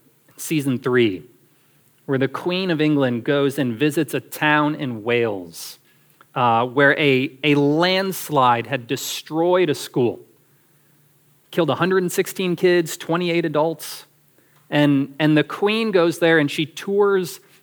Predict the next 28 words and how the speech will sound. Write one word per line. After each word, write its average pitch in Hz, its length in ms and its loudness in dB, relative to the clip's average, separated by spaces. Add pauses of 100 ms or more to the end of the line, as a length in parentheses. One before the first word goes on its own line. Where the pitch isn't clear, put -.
the 147 140 0
town. 143 480 2
She 165 180 -4
sees 185 400 -4
all 185 320 2
the, 170 160 2
the 151 160 -2
heart-wrenching, 170 1040 -4
terrible 185 760 -2 (300)
scenes. 143 1040 -4 (920)
And 156 100 0
then 165 80 4
as 170 100 0
she's 151 200 -6
getting 208 340 2
ready 190 220 -2
to 175 80 -4
leave, 139 420 0
she - 180 -8
does 165 400 -2
something 117 680 -6 (420)
no 131 140 -2
one's 110 200 -6 (200)
ever 156 260 -4
seen 156 240 -4
her 139 80 -4
do 113 180 -4
before. - 380 -12